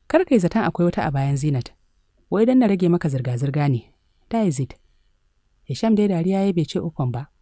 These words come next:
Suka yi sallama, ya ja mota ya nufi Rijiyar Zaki.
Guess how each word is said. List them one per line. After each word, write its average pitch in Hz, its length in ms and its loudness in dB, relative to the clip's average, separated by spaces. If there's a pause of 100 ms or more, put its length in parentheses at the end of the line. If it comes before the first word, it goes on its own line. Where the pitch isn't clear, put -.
(320)
Suka 208 240 -6
yi 180 80 0
sallama, 196 440 0 (300)
ya 165 120 -2
ja 190 140 0
mota 196 240 0
ya 175 80 0
nufi 160 180 -2
Rijiyar 139 340 -2
Zaki. 131 400 -6